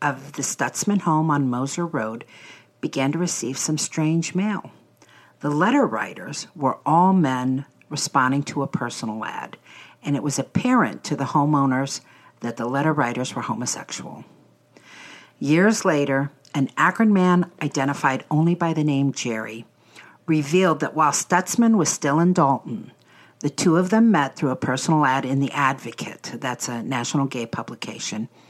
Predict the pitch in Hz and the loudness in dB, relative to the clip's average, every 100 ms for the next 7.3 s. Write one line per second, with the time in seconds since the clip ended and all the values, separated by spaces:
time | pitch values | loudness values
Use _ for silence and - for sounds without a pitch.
0 | - - - - 165 160 175 196 190 220 | -20 -20 -20 -6 0 2 4 2 2 2
1 | 269 269 226 - 101 - 131 - 180 196 | 2 4 2 2 -4 -6 -6 0 0 2
2 | 226 - - - - _ - - - - | 0 -2 -6 -10 -12 _ -20 -20 -20 -20
3 | - 180 208 - 196 165 180 - 180 - | -4 0 0 2 2 2 0 0 0 0
4 | - 214 147 143 135 143 165 139 - 160 | 0 2 2 2 2 0 0 0 0 -4
5 | 170 - 135 131 131 - - - _ - | -4 0 0 0 -4 -16 -20 -20 _ -16
6 | 151 165 175 196 208 170 156 156 156 151 | -4 2 4 4 2 0 0 -2 0 2
7 | 120 120 135 | 2 0 -4